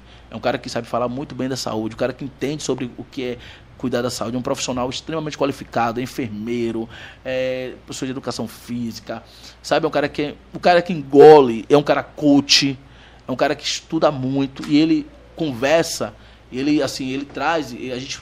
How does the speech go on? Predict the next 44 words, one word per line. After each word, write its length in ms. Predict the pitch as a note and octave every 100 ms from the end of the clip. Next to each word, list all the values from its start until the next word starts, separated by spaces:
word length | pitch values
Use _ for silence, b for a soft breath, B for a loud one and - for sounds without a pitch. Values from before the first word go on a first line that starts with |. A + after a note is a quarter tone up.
| -
conversa 300 | B2 D3 E3
muito, 140 | C3
troca 180 | C3 B2
muita 200 | D#3 D#3
ideia. 100 | C3
Ele 60 | B2
sempre 180 | F#3+ F#3+
foi 80 |
um 40 | F#3+
cara 140 | D#3 -
que 100 | F3
vibrou 520 | F#3 B2+ D#3 D#3+ C#3+ -
por 120 | - A2+
mim. 220 | G#2 G2 - b b b -
Sempre 100 | A#2
foi 80 |
um 40 | B2+
cara, 100 | B2
assim, 180 | - A#2+
de, 140 | B2+ B2
de 120 | B2+
vibrar 400 | D3+ B2 C3 C#3+
mesmo. 200 | B2+ B2
"Irmão, 420 | B2 F3+ F#3 E3+
é 40 | F3
isso 140 | -
aí 180 | E3 F#3
e 40 | F3+
tal." 500 | - E3+ D#3+ C3 B B B -
A 20 |
gente 120 | -
conversa 220 | D#3+ D#3+
quase 160 | - G#3
todo 160 | B3
dia, 300 | D#3+ B2+ A#2+
né? 220 | A2 A#2+ G2+
É 40 |
um 60 | A2+
cara, 160 | A2
assim, 160 | B2 B2+
meio 160 | B2+ D3
que 140 | F#3
meu 180 | E3 F#3
coach. 500 | - C3+ B2+ -